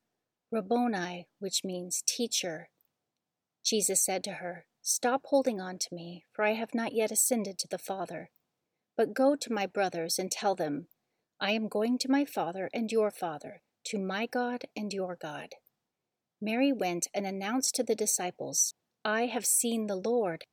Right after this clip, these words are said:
and then reported what he had told her. The Gospel of the Lord.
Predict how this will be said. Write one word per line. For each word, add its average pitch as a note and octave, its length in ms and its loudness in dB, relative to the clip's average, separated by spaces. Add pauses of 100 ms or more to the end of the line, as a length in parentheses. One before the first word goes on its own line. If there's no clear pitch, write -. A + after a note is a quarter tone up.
(120)
and G3+ 180 -2
then F#3 120 -2
reported F3+ 640 -2
what F#3 200 0
he F#3 120 -4
had F#3 140 -6
told E3 280 -4
her. E3+ 280 -14 (880)
The C4+ 100 4
Gospel F3 480 -2
of F3 140 -8
the F#3+ 100 -2
Lord. D3 400 -8